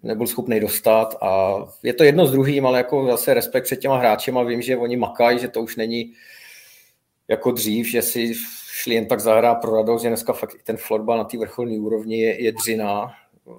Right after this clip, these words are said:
taky to vyžaduje určitou fyzickou připravenost, ale ten respekt jako takovej, ten sport asi ještě si bude muset dlouho budovat ve srovnání s těma tradičníma, tradičníma sportama.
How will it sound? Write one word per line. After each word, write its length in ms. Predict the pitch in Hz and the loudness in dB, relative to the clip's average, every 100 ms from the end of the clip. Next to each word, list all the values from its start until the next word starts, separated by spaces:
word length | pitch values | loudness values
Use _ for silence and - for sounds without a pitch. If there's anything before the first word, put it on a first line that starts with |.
| 62 | _
taky 240 | - - 107 | -20 -20 -10
to 300 | - 101 101 | -6 -4 -6
vyžaduje 600 | 104 101 104 107 107 104 | -10 -8 -4 -2 0 -2
určitou 340 | 104 110 110 | -4 -10 -12
fyzickou 400 | 104 107 104 - | -10 -10 -10 -10
připravenost, 720 | 110 110 - 101 104 104 104 - _ _ - _ _ _ - | -10 -10 -4 -2 0 -2 -6 -14 _ _ -20 _ _ _ -2
ale 140 | 117 | 0
ten 140 | 113 113 | 2 2
respekt 320 | 110 - 117 | 0 0 0
jako 160 | 113 | 0
takovej, 340 | 107 - 127 117 | -4 -2 0 2
ten 140 | 117 | 0
sport 380 | - - 113 117 | -4 -2 0 0
asi 260 | 110 - 120 | -4 -4 -6
ještě 260 | 107 - | -6 -8
si 120 | 117 | -6
bude 140 | 113 110 | -2 -2
muset 220 | 107 127 | -2 -4
dlouho 280 | 110 110 110 | -2 -2 -2
budovat 580 | 110 107 104 101 104 - - | -4 0 2 2 0 -8 -16
ve 80 | 104 | -10
srovnání 400 | - 104 101 104 | -8 -4 -4 -6
s 80 | |
těma 140 | - 110 | -8 -10
tradičníma, 800 | - 104 101 - 101 98 107 - | -8 -10 -10 -10 -8 -8 -10 -14
tradičníma 440 | - 98 95 113 101 | -12 -10 -10 -12 -12
sportama. 540 | - - - 95 101 | -14 -20 -16 -16 -16